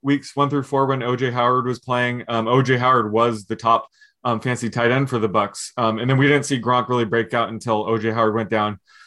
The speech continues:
Well, O J Howard's back. So I'm expecting Gronk, you know, to be more of a two to three way tight end committee. It's a mess. Um, I'm avoiding Gronk at all costs in this range. Um,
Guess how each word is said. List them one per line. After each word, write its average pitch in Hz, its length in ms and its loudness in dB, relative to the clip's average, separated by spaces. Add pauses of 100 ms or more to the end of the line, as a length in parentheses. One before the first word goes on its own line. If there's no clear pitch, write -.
(160)
Well, 143 320 2
O 139 140 6
J 131 160 2
Howard's 123 320 2
back. 107 360 -4
So 120 240 0
I'm 117 140 0
expecting 120 560 -4
Gronk, 117 340 0 (360)
you 156 100 0
know, 139 140 4
to 135 160 0
be 147 160 4
more 139 180 6
of 127 80 0
a 123 100 2
two 143 480 0
to 117 120 -2
three 131 200 -6
way 120 300 2
tight 123 240 -2
end 120 140 -4
committee. 117 340 -2
It's 117 180 -2
a 123 60 0
mess. 117 420 -4 (360)
Um, 117 200 2
I'm 131 240 2
avoiding 120 480 2
Gronk 113 300 0
at 107 80 0
all 113 160 2
costs 110 380 0
in 110 80 -10
this 110 200 -8
range. 107 520 -4
Um, 104 480 -2